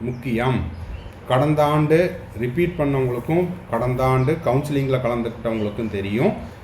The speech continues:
ஒரு சில ஃபேக் ஏஜென்ட் மூலமா என் ஆர் ஐ ஃபேக் டாக்குமெண்ட் கொடுத்து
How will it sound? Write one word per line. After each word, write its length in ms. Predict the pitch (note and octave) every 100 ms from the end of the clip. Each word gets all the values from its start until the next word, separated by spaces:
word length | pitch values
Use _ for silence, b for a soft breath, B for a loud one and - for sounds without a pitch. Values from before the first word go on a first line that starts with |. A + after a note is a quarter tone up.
| B - - - - - - - -
ஒரு 260 | D#3+ E3
சில 240 | D#3+ D#3 D3+ D#3 D#3 - - - - - - - - -
ஃபேக் 320 | D#3+ F3 E3+
ஏஜென்ட் 420 | D3 C#3+ C#3+ C3 C3
மூலமா 360 | B2 A#2+ A#2 C3+ D#3+ - -
என் 220 | A#2 C3 D#3+
ஆர் 220 | D#3+ D#3
ஐ 140 | D3+ D3
ஃபேக் 260 | - D#3+ E3+ D3
டாக்குமெண்ட் 580 | C#3 C3 C3+ B2+ A#2 A2+ -
கொடுத்து 500 | B2+ B2+ B2+ C3+ C#3+